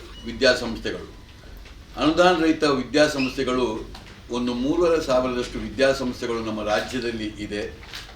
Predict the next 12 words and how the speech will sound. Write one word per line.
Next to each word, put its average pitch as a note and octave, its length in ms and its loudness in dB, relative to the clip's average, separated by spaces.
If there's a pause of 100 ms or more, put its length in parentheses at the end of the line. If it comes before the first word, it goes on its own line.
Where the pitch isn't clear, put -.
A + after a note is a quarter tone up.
(640)
ಇಂಥ C#3+ 200 0
ಸಂದರ್ಭದಲ್ಲಿ D#3+ 880 2 (1400)
ಇವತ್ತು C#3 340 4 (680)
ನಮ್ಮ C3 160 4
ಒಂದು B2 300 2
ಕುಪ್ಪ - 280 -6
ಎಂಬ C#3+ 340 4 (440)
ಒಂದು B2 260 2 (1040)
ಸಂಘಟನೆಯನ್ನು C#3 840 2
ನಾವು A2+ 200 0
ರಾಜ್ಯದಲ್ಲಿ C3 560 2
ಮಾಡಿಕೊಂಡು, A#2 540 -2